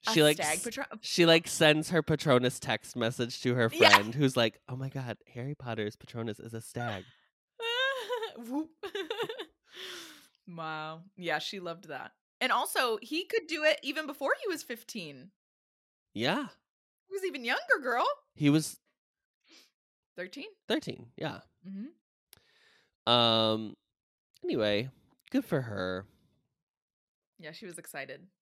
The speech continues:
Speaker 2: I
Speaker 1: She
Speaker 2: like
Speaker 1: was
Speaker 2: Madam
Speaker 1: gagged.
Speaker 2: Bones in this 'cause she does seem objective, which is good. It would be ve-,
Speaker 1: Yeah,
Speaker 2: it would
Speaker 1: she
Speaker 2: be a
Speaker 1: seems like a
Speaker 2: huge
Speaker 1: good
Speaker 2: bummer
Speaker 1: egg.
Speaker 2: if, like, everyone seemed like they were against him.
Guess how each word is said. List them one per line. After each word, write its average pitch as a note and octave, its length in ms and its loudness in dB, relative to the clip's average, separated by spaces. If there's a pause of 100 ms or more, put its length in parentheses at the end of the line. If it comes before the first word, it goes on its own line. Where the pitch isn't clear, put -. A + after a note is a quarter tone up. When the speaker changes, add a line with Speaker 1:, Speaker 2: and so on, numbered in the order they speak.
(360)
Speaker 2:
I E3+ 80 4
Speaker 1:
She - 20 6
Speaker 2:
like G#3 220 6
Speaker 1:
was G#3 100 -8
Speaker 2:
Madam F3 240 6
Speaker 1:
gagged. D#3 60 -6
Speaker 2:
Bones C3 340 4
in A#2 120 -2
this G#2 200 -4
'cause A#2+ 160 -4
she A#2+ 160 -6
does A#2 300 -2
seem A2 200 -6
objective, F2+ 540 -8
which F#2 180 -14
is F2 140 -14
good. - 240 -14 (480)
It C#3 60 6
would E3+ 160 6
be G3+ 80 2
ve-, G3+ 40 4
Speaker 1:
Yeah, D#3+ 220 6
Speaker 2:
it E3+ 80 6
would E3+ 120 8
Speaker 1:
she - 40 -2
Speaker 2:
be F#3+ 80 8
a F3 100 8
Speaker 1:
seems F3 140 -2
like D#3 140 6
a - 0 -
Speaker 2:
huge D#3 80 -8
Speaker 1:
good B2+ 60 -12
Speaker 2:
bummer B2+ 240 4
Speaker 1:
egg. A2+ 80 4
Speaker 2:
if, A2+ 100 -6
like, A2+ 180 0
everyone G2 560 -2
seemed F2 240 -12
like - 140 -14
they C#2+ 100 -10
were C#2+ 80 -6
against - 380 -16
him. - 120 -16